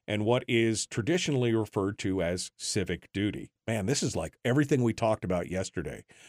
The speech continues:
with the dependency state and the welfare state and the private entities that should be handling the social safety network and everything. I mean, that's everything wrapped up in there.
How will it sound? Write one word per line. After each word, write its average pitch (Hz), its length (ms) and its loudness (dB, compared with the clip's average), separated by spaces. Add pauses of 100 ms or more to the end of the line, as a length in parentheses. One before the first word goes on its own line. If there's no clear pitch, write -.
(140)
with 120 140 6
the 101 80 2
dependency 92 640 0
state - 380 -8
and 92 120 -4
the 85 80 -2
welfare 87 500 -2
state 73 360 -6 (360)
and 101 200 0
the 90 60 0
private 117 400 4
entities 104 440 -2
that 95 120 -2
should 107 200 0
be 92 140 -2
handling 104 500 0
the 82 80 -6
social 85 380 -6
safety 87 360 -8
network 82 380 -6
and 85 100 -6
everything. 82 440 -8
I 104 40 -4
mean, 113 120 0
that's 139 260 0
everything 131 480 0
wrapped 82 320 -4
up 90 180 -6
in - 120 -12
there. - 220 -20